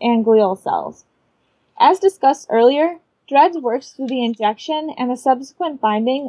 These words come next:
of a synthetic ligand to a muscarinic receptor, leading to the activation of either G Q or G I signaling pathways.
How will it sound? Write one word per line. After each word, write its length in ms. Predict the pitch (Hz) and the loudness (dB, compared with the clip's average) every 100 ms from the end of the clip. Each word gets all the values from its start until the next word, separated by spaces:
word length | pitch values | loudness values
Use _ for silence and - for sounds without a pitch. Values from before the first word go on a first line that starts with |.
| - | -6
of 100 | 226 | -4
a 80 | 233 | -2
synthetic 520 | 269 233 254 269 254 | -4 2 4 4 0
ligand 640 | 226 226 220 196 190 208 - _ | 0 0 0 -8 -10 -14 -18 _
to 120 | 311 | -2
a 100 | 294 | 0
muscarinic 580 | 269 233 - 233 226 214 | 0 -2 -4 -4 -4 -4
receptor, 640 | 208 - 220 214 220 208 - _ _ _ _ _ | -6 0 -2 -2 -10 -14 -16 _ _ _ _ _
leading 300 | 285 311 311 | 0 2 0
to 400 | 311 285 277 233 | -2 -2 -2 -4
the 140 | 262 240 | 0 2
activation 640 | 302 330 262 269 285 262 | 2 0 0 0 -2 -2
of 100 | 240 | -2
either 300 | 254 233 233 | 0 2 2
G 280 | 196 269 269 | 0 -4 -6
Q 360 | - 269 254 | -4 -2 0
or 180 | 233 220 | 0 0
G 260 | 214 269 254 | -2 -2 0
I 280 | 226 220 214 | 2 2 2
signaling 480 | 233 226 196 185 | -2 -2 -2 -6
pathways. 640 | 202 - 202 - - - | -8 -8 -6 -8 -8 -12